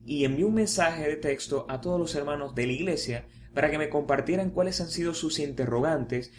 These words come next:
como también las preguntas que han escuchado o que otros quizás le han hecho. Preguntas como, "¿Saldremos de esto? ¿Cuánto durará?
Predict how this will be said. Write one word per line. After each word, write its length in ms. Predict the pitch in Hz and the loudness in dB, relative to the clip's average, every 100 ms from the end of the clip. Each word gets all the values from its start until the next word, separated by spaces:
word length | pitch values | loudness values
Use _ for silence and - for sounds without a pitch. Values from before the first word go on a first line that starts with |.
| - | -12
como 220 | - 131 120 | 0 2 2
también 240 | 117 143 | 0 0
las 160 | 156 117 | -4 0
preguntas 500 | 127 139 170 156 - | 0 0 -2 -4 -4
que 120 | 139 | -4
han 100 | 151 | -4
escuchado 680 | 160 143 135 165 175 170 - | -2 -2 -2 -2 -2 0 -2
o 260 | 131 123 | 0 0
que 80 | - | 0
otros 260 | 117 117 147 | -2 -2 -2
quizás 380 | 131 139 143 - | -4 -4 -8 -6
le 160 | 143 | -6
han 160 | 135 151 | -4 -2
hecho. 480 | 185 - 120 101 - - - - | -2 -2 -4 -6 -10 -20 -20 -2
Preguntas 420 | - 127 190 185 | 4 4 2 -2
como, 520 | - 139 131 123 - _ - - _ - - - | -2 -2 0 0 -2 _ -20 -20 _ -20 -20 -14
"¿Saldremos 680 | - 139 131 120 143 185 175 | -2 4 4 4 4 2 2
de 180 | 160 220 | 4 2
esto? 420 | - 123 110 - _ - - _ - - - - - | 0 -4 -6 -10 _ -20 -20 _ -20 -20 -20 -20 -12
¿Cuánto 380 | - 160 180 208 | 2 4 6 6
durará? 560 | 185 160 139 156 156 | 8 8 6 4 0